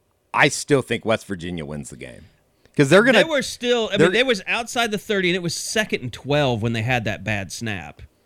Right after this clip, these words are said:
Speaker 1: Okay, well, if they pick up two first downs, though,
Speaker 2: Yeah.
Speaker 1: O U only has two timeouts left, and they got the ball back with, what, like, three thirty-nine left? They could have drained it all the way down to at least,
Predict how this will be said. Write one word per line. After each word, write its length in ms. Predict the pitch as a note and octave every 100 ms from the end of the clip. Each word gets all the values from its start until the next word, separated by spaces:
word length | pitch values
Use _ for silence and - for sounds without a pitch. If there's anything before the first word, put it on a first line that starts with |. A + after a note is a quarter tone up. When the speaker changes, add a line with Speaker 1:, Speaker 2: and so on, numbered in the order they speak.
| _
Speaker 1:
Okay, 180 | G#3 G3+
well, 160 | F3 G3
if 100 | F#3
they 140 | G3+
pick 180 | G3 A3+
up 140 | F#3+
two 180 | - A3+
first 320 | A3+ G3+ E3
downs, 360 | D#3 D#3 F#3 C3+
though, 260 | G#2 F#2 G#2
Speaker 2:
Yeah. 60 |
Speaker 1:
O 40 | D3+
U 140 | F3+
only 160 | F3+ D3
has 180 | C#3 -
two 200 | - G3+
timeouts 520 | F3 C3+ A2+ A2 -
left, 400 | G#2 G2 G2+ _ _ _ _ _ _
and 480 | C3 C3 C3 B2+ C3 -
they 120 | D3+
got 140 | E3+
the 80 | E3
ball 160 | C#3 C#3
back 220 | C3 B2+
with, 80 | G#2
what, 240 | G2 C#2+
like, 120 | D2+
three 320 | - D#3 E3+
thirty-nine 680 | G3 - F#3+ F3 A#2+ A#2 D3
left? 200 | F3+ F#3
They 120 | G3
could 100 | A3+
have 140 | D#4 D#3+
drained 260 | B2+ C#3
it 100 | B2
all 120 | B2 B2
the 80 |
way 160 | A2+ A2
down 240 | A2 A2+
to 100 | G#2+
at 180 | G2+ F2+
least, 520 | A2 G3 F#3 - -